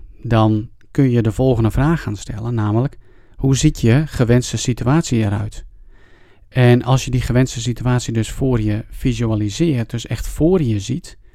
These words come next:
alsof het echt daadwerkelijk zo is, hoe voel je je dan? En in dat gevoel ook weer diezelfde observatie, eh, te gaan hebben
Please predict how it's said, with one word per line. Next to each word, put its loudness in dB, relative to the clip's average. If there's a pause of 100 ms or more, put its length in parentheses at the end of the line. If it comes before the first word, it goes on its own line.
(320)
alsof -2
het -6
echt -4
daadwerkelijk -2
zo -4
is, -2 (680)
hoe 2
voel 2
je 2
je -4
dan? -6 (460)
En -4
in 6
dat 2
gevoel 0 (460)
ook 2
weer 0
diezelfde 0
observatie, -2 (680)
eh, 0 (120)
te -6
gaan -2
hebben 0